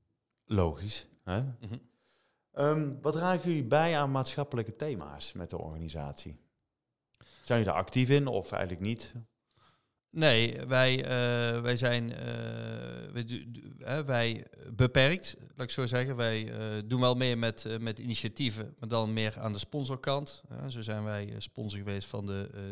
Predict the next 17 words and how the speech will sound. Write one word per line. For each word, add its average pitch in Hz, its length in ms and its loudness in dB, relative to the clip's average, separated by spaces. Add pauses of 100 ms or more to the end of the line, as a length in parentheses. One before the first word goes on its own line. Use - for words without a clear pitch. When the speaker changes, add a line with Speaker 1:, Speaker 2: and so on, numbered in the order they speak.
(160)
Speaker 2:
Tour 113 200 -4
d'Asperges 120 640 -2
een 117 80 -10
aantal 113 300 -2
weken 110 340 -6
geleden. 107 460 -2 (560)
Eh, 98 560 -6 (340)
dat 101 160 -14
was, 101 260 -6
eh, 104 120 -8
voor, 98 400 -8
eh, 95 200 -6
kinderen 101 420 -6
met, 98 340 -8
eh, 101 80 -10 (500)
met, 98 280 -12
eh, 107 80 -10